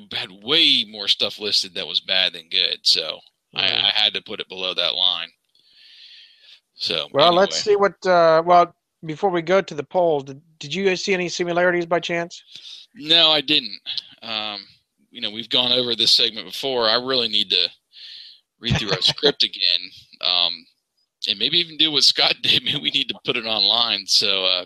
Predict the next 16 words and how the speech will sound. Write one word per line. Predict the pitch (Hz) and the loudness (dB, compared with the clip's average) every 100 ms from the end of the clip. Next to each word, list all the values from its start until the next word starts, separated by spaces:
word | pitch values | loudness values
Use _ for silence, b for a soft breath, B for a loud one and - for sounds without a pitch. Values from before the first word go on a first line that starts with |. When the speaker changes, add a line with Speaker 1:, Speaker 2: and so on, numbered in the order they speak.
| - | -4
Speaker 1:
so | - - | -6 -4
people | 110 107 | -10 -8
can | 98 | -10
read | 98 101 | -2 -2
it | 92 | -2
as | 92 | -4
well. | 104 101 87 | -2 -2 -2
But, | 104 - _ B B B B B B B - | -4 -6 _ B B B B B B B -6
uh, | 92 78 76 - | -2 0 0 0
I | 123 | 0
didn't | 131 110 | 0 -2
catch | 131 113 110 | 0 2 2
anything | 101 98 98 90 95 | 0 -2 -2 -4 -2
that | 82 - - | -2 -2 -2
I | 101 | -2
had | 104 | -4